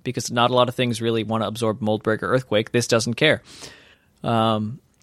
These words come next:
it's also, you know, Stealth Rock, Defog. It, it compresses a lot of things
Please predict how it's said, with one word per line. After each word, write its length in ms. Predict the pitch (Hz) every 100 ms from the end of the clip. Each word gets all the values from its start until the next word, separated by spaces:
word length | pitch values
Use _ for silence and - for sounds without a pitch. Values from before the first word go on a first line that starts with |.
| _ _ -
it's 140 | 131
also, 420 | 117 110 117 110 -
you 100 | 127
know, 120 | 107
Stealth 360 | 107 - 120 -
Rock, 360 | 117 110 107 -
Defog. 720 | - 120 - 113 110 110 107 -
It, 160 | 127 -
it 180 | 123 -
compresses 520 | 127 120 143 131 131
a 40 | 127
lot 200 | 123 123
of 80 |
things 480 | - 123 120 120 -